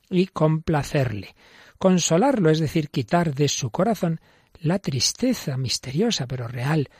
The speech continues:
por las ingratitudes de aquellos por quienes él ha entregado su vida y de cuyas almas tiene sed, escribe Teresa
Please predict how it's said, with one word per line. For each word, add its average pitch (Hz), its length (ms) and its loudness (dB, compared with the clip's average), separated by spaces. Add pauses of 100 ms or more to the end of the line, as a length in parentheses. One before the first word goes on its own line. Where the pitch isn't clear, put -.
(240)
por 160 160 -2
las 170 220 0
ingratitudes 143 880 2 (360)
de 123 180 -2
aquellos 170 580 2 (320)
por 131 200 0
quienes 131 440 0
él 151 280 4
ha 151 120 -2
entregado 127 760 0 (400)
su - 300 0
vida 113 420 -4
y 160 100 -2
de 165 100 0
cuyas 208 320 4
almas 180 360 2
tiene 220 320 2
sed, 254 240 2 (580)
escribe 123 560 -4
Teresa 123 640 -2